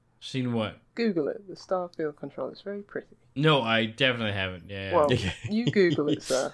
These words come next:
Speaker 3: Um,
Speaker 2: and tell me
Speaker 3: whilst
Speaker 2: that's not pretty.
Speaker 3: Whilst we've got a little bit of time,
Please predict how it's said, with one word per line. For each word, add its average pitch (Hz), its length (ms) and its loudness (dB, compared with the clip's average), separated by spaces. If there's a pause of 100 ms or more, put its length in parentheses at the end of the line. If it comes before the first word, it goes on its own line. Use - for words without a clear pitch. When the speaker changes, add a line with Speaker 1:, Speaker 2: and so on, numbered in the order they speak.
Speaker 3:
Um, 185 220 8
Speaker 2:
and 156 140 -4
tell 170 220 2
me 160 140 -6
Speaker 3:
whilst 156 420 6
Speaker 2:
that's 156 300 2
not 151 180 -6
pretty. 139 460 -10 (520)
Speaker 3:
Whilst 120 220 4
we've 127 120 -2
got 104 120 8
a 120 40 6
little 117 180 8
bit 104 160 4
of 95 80 -2
time, 90 340 -4